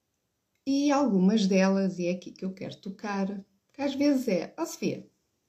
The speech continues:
pois realmente já não me serve, às vezes estamos a guardar, eh, e tá tudo bem, e que realmente ainda estão boas para dar." E é uma parte em que é importante desapegar, porque só estão a atrapalhar e não vais usar provavelmente,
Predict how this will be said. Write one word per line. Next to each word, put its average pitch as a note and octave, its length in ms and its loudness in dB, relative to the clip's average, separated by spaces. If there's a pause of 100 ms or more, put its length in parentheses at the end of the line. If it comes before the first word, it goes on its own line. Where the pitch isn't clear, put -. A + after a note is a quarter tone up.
(380)
pois F#4 200 -2
realmente F#3+ 600 0
já E3 100 -2
não F3 120 0
me F3+ 80 0
serve, A#3 440 0
às F3+ 140 -2
vezes F3 220 -4
estamos F3+ 320 -2
a E3+ 60 2
guardar, G3+ 760 2 (340)
eh, F#3 600 4
e F3+ 100 0
tá F3+ 160 -2
tudo F3 340 -2
bem, A3+ 600 4
e F3+ 60 -2
que - 180 -8
realmente F3+ 800 2
ainda E3+ 200 0
estão E3+ 200 -4
boas D#3+ 180 -4
para - 220 -14
dar." G#3+ 500 0 (1040)
E A3 360 2 (400)
é E3+ 100 4
uma F3 220 4
parte A3 580 0
em G#3 280 0
que A3+ 380 2
é G3+ 80 -4
importante A3 600 -2
desapegar, A#3 560 0
porque C4+ 160 -12
só G#4 120 -8
estão D4+ 160 -2
a A#3 80 6
atrapalhar A3 680 0
e G3+ 80 0
não F#3 180 2
vais F3 240 -2
usar F3 260 -2
provavelmente, F#3 840 -4